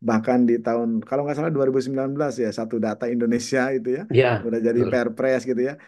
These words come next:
Speaker 1: Tapi sampai sekarang pun ya masih ada si diskusi-diskusi gitu ya. Karena memang masih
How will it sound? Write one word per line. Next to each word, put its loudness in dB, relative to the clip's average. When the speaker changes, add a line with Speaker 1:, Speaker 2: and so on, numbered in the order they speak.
Speaker 1:
Tapi -2
sampai -2
sekarang -4
pun 0
ya -2
masih -2
ada 0
si -2
diskusi-diskusi -2
gitu 0
ya. -2
Karena -4
memang -4
masih 0